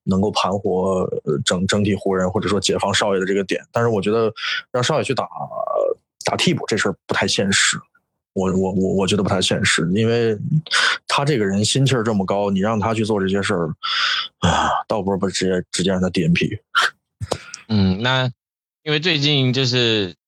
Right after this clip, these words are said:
Speaker 2: 也发生了一些事嘛，贝弗利叫开会，然后就威少不来，<laughs> 然后这种，这种是不是有一些不好的这个，这个，这个事情正在发生，我们也不知道。
Speaker 1: 嗯。
Speaker 2: 那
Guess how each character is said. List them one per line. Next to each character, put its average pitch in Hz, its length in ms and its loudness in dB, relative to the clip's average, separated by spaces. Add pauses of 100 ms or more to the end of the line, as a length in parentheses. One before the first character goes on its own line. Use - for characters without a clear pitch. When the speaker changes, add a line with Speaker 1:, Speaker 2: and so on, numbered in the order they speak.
(120)
Speaker 2:
也 98 100 0
发 143 220 0
生 190 160 0
了 170 80 2
一 131 40 2
些 117 120 2
事 117 180 0
嘛， 98 160 2 (180)
贝 135 140 0
弗 110 80 -2
利 117 160 2
叫 117 180 0
开 113 220 -2
会， 120 160 0
然 90 100 0
后 92 80 0
就 110 140 0
威 107 160 0
少 113 140 0
不 101 100 -2
来， 90 300 -2 (500)
<laughs> 160 560 0
然 92 100 0
后 123 120 0
这 180 100 -2
种， 131 260 0 (520)
这 220 100 0
种 110 380 2
是 196 180 -2
不 170 80 2
是 127 440 2
有 104 200 2
一 104 80 2
些 107 400 0 (380)
不 165 80 -4
好 90 260 0
的 71 240 0
这 98 140 -4
个， 92 120 2 (320)
这 104 120 0
个， 87 200 2 (140)
这 107 80 -2
个 95 60 2
事 - 180 2
情 87 180 -2
正 117 160 2
在 104 140 2
发 98 180 -2
生， 92 280 0
我 85 140 0
们 107 120 2
也 131 80 2
不 87 80 -4
知 90 160 -2
道。 87 300 0 (480)
Speaker 1:
嗯。 101 140 2
Speaker 2:
那 95 120 2